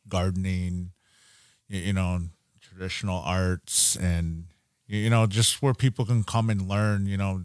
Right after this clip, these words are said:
they don't have to stay, but also have housing if they do wanna stay. Y-, you know, provide a place if they need to come and get away from stuff and just relax. You, you know, they can just go out in the garden, help,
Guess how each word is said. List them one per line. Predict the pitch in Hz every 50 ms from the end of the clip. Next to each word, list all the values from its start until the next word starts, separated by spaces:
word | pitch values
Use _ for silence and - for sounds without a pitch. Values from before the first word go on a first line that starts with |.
| - - -
they | 101 98
don't | 98 95 92
have | 92 95 90 -
to | - -
stay, | - - - - 98 101 101 101 107
but | 92 82 98 95 95 - _ _ _ _ _ _ _ _ -
also | 110 123 127 - 160
have | 143 135 123 101
housing | 82 101 107 113 123 123 117 123 107 87
if | 87 87 -
they | - 98 87
do | 78 90 95 110
wanna | 123 110 82 71 71 76
stay. | - - - 67 65 71 85 85 - _ _ _ _ _ _ -
Y-, | 92 87
you | 85 82 92 92
know, | 90 87 87
provide | 82 - 95 87 92 90 87 85 87
a |
place | 85 - - 95 90 87 - -
if | 85 - -
they | 92 87 87 85 82
need | 92 98 104 104 95 101
to | 98
come | - - 104 98 98 98
and | 98 92 90 90 92 - _ _ _ _ _ _ _ _ _ _ _ _ _ _ _
get | 117 127 117
away | 107 98 101 104 113
from | 110 - 120 101 92
stuff | - - - 92 90 90 - -
and | 92 85 85 85
just | 92 90 82 - - - -
relax. | 90 87 85 87 95 101 104 - - - - -
You, | 98 95
you | 90 90 90
know, | 90 85 85 85 85 87 87 - _ _ _ _
they | - 95
can | 90 - 101 90
just | 98 95 87 -
go | - 95 90 92
out | 95 -
in | 92
the | 90
garden, | 85 90 87 90 92 92 90 90
help, | 87 92 92 90 90 92 90